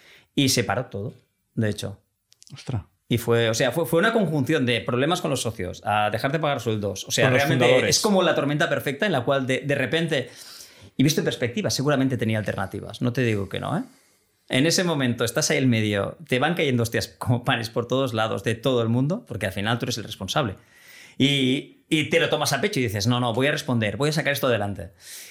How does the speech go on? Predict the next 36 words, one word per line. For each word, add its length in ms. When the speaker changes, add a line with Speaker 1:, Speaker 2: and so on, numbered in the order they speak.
Speaker 1:
Y 440
cuando 500
estás 220
haciendo 240
la 80
parte 140
comercial, 500
pues 240
la 320
tecnología 500
no 100
avanza. 360
Luego 260
dices, 240
"Mierda, 300
la 100
tecnología", 540
luego 200
no 80
vendes. 380
Cuando 200
tienes 180
una 120
tecnología 300
que 60
funciona, 360
nadie 180
te 80
la 100
ha 60
comprado 480
y 160
has 100
perdido 400
dinero. 360
Luego 480